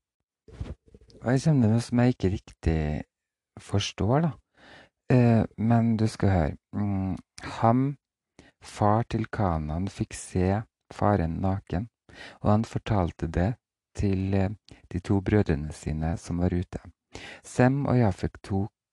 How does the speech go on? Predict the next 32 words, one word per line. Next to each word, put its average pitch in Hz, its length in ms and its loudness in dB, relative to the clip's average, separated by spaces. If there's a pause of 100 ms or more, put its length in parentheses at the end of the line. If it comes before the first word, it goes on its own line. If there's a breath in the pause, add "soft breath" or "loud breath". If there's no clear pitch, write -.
en, 95 260 0
eh, 95 220 2 (380)
Jafet 101 560 -2 (160)
tok - 400 -2
en 98 140 -2
kappe - 500 0
og 101 120 2
la 95 140 4
den 87 200 0
over 82 160 0
skuldrene. 87 640 -2 (360 loud breath)
De - 80 0
gikk - 220 -2
baklengs 104 640 0
inn 120 240 -2 (300 soft breath)
og - 80 -10
dekket 113 360 -4
farens 90 500 0
nakne 92 360 -4
kropp. - 380 -12 (560 loud breath)
De 95 80 2
vendte 117 280 2
ansiktet 92 560 -2
bort 117 220 -2
så 95 160 -2
de 98 160 -2
ikke - 160 -8
skulle 87 280 -4
se 80 200 -4
sin 80 180 -6
far 78 220 -6
naken. 80 400 -6